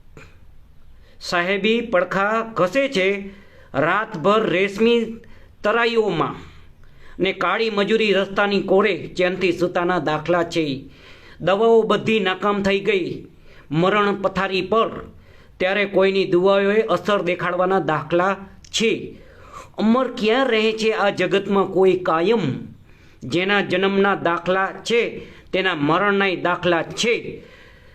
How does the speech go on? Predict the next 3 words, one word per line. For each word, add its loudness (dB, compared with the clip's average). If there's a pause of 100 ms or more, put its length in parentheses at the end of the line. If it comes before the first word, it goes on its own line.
(200)
વિષય -2
સમજજો 0 (120)
મિત્ર. 0